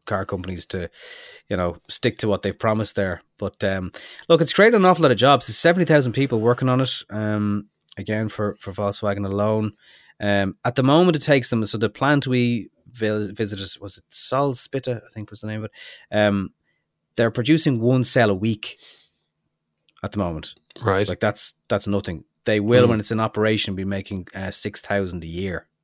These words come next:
Speaker 2: Bloody hell. That's gonna be
Speaker 1: Yeah.
Speaker 2: moving it along. <laughs> That's moving along all right. It
Speaker 1: Yeah.
Speaker 2: still won't make any of the targets, 'cause I know Germany, uh, Poland, well, there's a number of E U countries now rebelling against the target of stopping production of combustion engine by twenty thirty, I think it is.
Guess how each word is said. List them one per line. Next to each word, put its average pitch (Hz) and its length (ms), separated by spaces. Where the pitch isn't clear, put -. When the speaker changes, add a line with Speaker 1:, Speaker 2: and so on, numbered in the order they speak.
Speaker 2:
Bloody 120 280
hell. 92 380
That's - 220
gonna 117 160
be 120 80
Speaker 1:
Yeah. 117 60
Speaker 2:
moving 107 260
it 92 80
along. 104 280
<laughs> - 40
That's 202 160
moving 160 220
along 123 240
all 101 60
right. 90 180
It - 60
Speaker 1:
Yeah. 98 80
Speaker 2:
still 196 140
won't 165 160
make 135 180
any 135 160
of 107 80
the 101 100
targets, 110 380
'cause 135 140
I 147 60
know 156 120
Germany, 135 540
uh, 110 220
Poland, 120 560
well, 117 120
there's 104 140
a 120 60
number 131 280
of 95 80
E 104 80
U 92 160
countries 92 340
now 98 120
rebelling 98 420
against 98 300
the 101 60
target 101 460
of 95 160
stopping - 560
production 98 400
of 87 160
combustion 113 460
engine 95 420
by 95 220
twenty 104 300
thirty, 117 320
I 135 40
think 143 160
it 147 60
is. 143 220